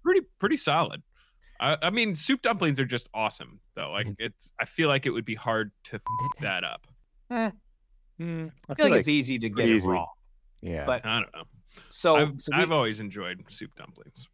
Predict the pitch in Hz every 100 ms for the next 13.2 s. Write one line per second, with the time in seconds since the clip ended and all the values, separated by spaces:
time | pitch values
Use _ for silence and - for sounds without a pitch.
0 | - - - 151 135 147 156 165 143 135
1 | 127 117 117 - 117 107 92 87 113 147
2 | _ 123 110 101 101 101 101 - 110 110
3 | 104 - 104 101 98 98 - 101 95 90
4 | - - - _ _ - _ - 120 113
5 | - 143 120 110 98 92 - - - 101
6 | 87 101 95 90 92 - - - _ _
7 | _ _ _ _ _ _ 127 135 185 147
8 | 143 185 - _ 131 135 113 - 101 90
9 | 82 - - 123 147 208 - - 160 -
10 | 214 196 170 185 185 240 - _ _ -
11 | _ _ - 143 - 110 107 104 98 98
12 | 95 104 90 104 - 113 95 - - -
13 | -